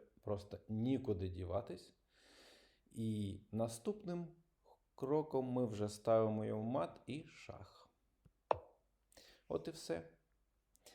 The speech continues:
Отакий простий мат, найпростіший мат двома турами.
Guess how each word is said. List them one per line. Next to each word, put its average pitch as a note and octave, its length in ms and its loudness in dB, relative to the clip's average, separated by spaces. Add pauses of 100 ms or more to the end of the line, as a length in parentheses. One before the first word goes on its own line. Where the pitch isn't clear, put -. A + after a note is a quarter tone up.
(220)
Отакий B2+ 380 -2
простий G#2+ 560 -2
мат, A#2 520 2
найпростіший G2+ 800 -2
мат A2+ 420 0
двома G2+ 500 0
турами. F#2+ 580 -4